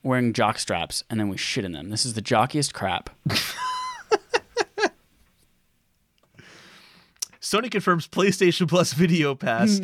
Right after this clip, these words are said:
Speaker 1: <laughs>
Speaker 2: Testing is region locked for now. The service offers access to Sony films Bloodshot, Venom, and Zombieland Double Tap, but there's no word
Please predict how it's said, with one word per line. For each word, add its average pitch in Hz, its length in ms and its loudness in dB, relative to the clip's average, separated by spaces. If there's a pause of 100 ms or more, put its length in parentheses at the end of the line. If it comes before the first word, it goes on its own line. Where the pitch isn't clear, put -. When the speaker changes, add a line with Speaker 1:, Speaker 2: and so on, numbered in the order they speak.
(120)
Speaker 1:
<laughs> 147 140 -14
Speaker 2:
Testing 202 580 -2
is 156 340 0
region 127 460 -4
locked 95 420 -8 (240)
for 165 300 0
now. 113 220 0 (220)
The 147 120 -2
service 185 400 2
offers 151 340 2
access 131 540 -2
to 113 340 -2 (220)
Sony 170 400 2
films 151 340 0
Bloodshot, 139 600 2
Venom, 131 440 0
and 104 240 -2
Zombieland 113 760 0
Double 117 260 0
Tap, 175 380 -4 (240)
but 135 80 -4
there's 120 200 -4
no 165 220 4
word 156 520 2